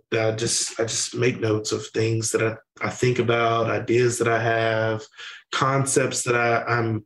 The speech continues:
either thinking of or rethinking. And,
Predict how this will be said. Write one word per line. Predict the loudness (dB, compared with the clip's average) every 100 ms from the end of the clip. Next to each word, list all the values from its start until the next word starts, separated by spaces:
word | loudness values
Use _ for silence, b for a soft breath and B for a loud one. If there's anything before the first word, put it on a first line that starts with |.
| 0
either | 0 2 2
thinking | 2 2 2 4 4
of | 4 4 2
or | 0 0
rethinking. | 0 0 2 2 4 2 2 2 0 B B B B B B _ -2
And, | 0 2 0 0 0 -2